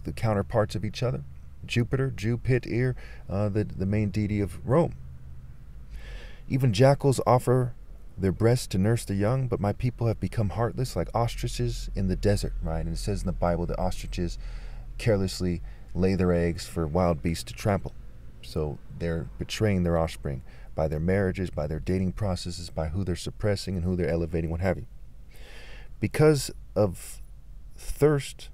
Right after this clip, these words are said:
the infant's tongue stick to the roof of its mouth. The children beg for bread," right, the presence of God, "but no one gives it to them.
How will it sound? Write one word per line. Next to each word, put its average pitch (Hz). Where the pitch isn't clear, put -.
the 92
infant's 120
tongue 113
stick -
to -
the 95
roof 110
of -
its 92
mouth. 131
The 110
children 107
beg 104
for -
bread," 110
right, 92
the -
presence 101
of -
God, 104
"but 78
no 101
one 107
gives 127
it 127
to 120
them. 92